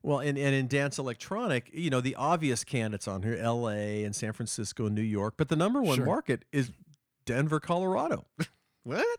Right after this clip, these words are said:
Speaker 1: <laughs> It's just
Speaker 2: Now, I would have
Speaker 1: I
Speaker 2: thought, you know, if they had a, a category here for jam bands, I would have thought, okay, Denver,
Speaker 1: Yes.
Speaker 2: Boulder area, you know, they own, you know, the jam bands. But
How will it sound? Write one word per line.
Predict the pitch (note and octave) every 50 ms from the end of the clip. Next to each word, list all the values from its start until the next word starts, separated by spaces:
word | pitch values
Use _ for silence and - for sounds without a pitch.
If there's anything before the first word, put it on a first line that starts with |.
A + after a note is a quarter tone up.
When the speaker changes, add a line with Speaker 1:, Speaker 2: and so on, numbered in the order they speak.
| - -
Speaker 1:
<laughs> | - D3 - _ _ _ -
It's | D#3+ - - - - - -
just | - A3+ G#3+ E3+ - _ _ _ _ -
Speaker 2:
Now, | D3 D#3 D3+ D3+ D#3+
I | D3+ D3+ F#3+
would | A3+ B3+ B3
have | G3+ D#3+ -
Speaker 1:
I | -
Speaker 2:
thought, | E3 D3 B2+ A#2+ A#2+ - -
you | C#3+ C3+ C3
know, | B2 A#2+
if | A2+ A2 -
they | D3 B2
had | A#2+ C3 D3+ E3
a, | F3 D3+ C3+ B2+ A#2 A2+ G#2+ - _ _ _
a | - G#2
category | - - A#2 B2 B2+ A2+ A#2+ A#2 A#2 G#2+
here | G#2 A2+ A2
for | - A2 F#2
jam | E2+ E2 F#2 G#2+ G#2+ A2+ A2+ A2 G2+
bands, | F2 F2 E2 D#2+ D#2 E2 - - - _ _ _ -
I | A2
would | G#2 G#2 G2+
have | G2+ -
thought, | - G2+ G2+ F#2 G2 - _ -
okay, | C#3+ C3+ - - - - - _ _ _ _ - C#3+ - -
Denver, |
Speaker 1:
Yes. | C#3 C#3 C#3+ C3+ - - - G#2+ G2+ G2 F#2
Speaker 2:
Boulder | E2+ F2 G#2+ G#2 G#2 G2+ G2+ F#2+ G2 -
area, | - A2 A2 G2+ G2 G2 G2 F#2+ G2 G2 F#2+
you | E2+ - A2
know, | G#2 G2 G2
they | G2+ A#2 A#2+ A#2+ -
own, | - B2 A#2+ A#2 A2+ G#2 G2+ G2 G2 F#2 - -
you | - A2+
know, | - - -
the | G#2+ A2
jam | G2+ F#2 A2 A#2 B2+ C3 B2
bands. | G2+ G#2 F#2+ F#2+ G2 G#2
But | - - B2 D3